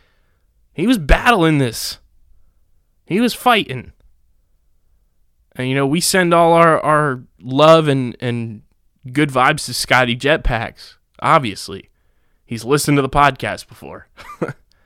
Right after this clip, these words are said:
So, I mean, I don't know what his decision will be, but right now I'm l-,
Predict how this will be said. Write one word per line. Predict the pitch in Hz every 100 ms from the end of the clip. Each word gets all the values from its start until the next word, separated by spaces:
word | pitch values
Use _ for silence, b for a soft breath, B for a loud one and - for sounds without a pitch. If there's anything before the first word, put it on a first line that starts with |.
| _ _ _ _ _ _ _ _ _ _ _ _ _ _ _ _ _
So, | - 127
I | 117
mean, | 113 117 113 113 _ _ _ _ _ _ _ _ - _ _ -
I | 120
don't | 139 139
know | 139
what | 123 131 151 -
his | 156 143
decision | 147 - 151 147 139
will | 127 139 156
be, | 202 202 214 _ _ _ _ _ _ _ - _ - -
but | 135 120
right | 123 165 165
now | 170 160
I'm | 156 151
l-, | 147